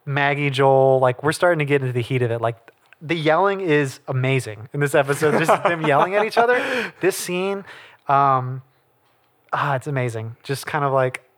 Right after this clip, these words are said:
Speaker 1: the insults that they throw at each other, the, like, raw emotion, and, like, Maggie is, like, s-, really hurt about this,
Speaker 2: Mm-hmm.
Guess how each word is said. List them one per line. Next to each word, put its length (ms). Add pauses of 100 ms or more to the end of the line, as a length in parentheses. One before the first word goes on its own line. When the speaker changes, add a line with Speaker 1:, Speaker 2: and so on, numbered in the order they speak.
(200)
Speaker 1:
the 120
insults 400
that 100
they 100
throw 180
at 60
each 180
other, 440 (340)
the, 120
like, 200
raw 300
emotion, 600
and, 120
like, 260 (120)
Maggie 360
is, 120
like, 240 (100)
s-, 240 (100)
really 300
hurt 240
about 320
this, 240
Speaker 2:
Mm-hmm. 180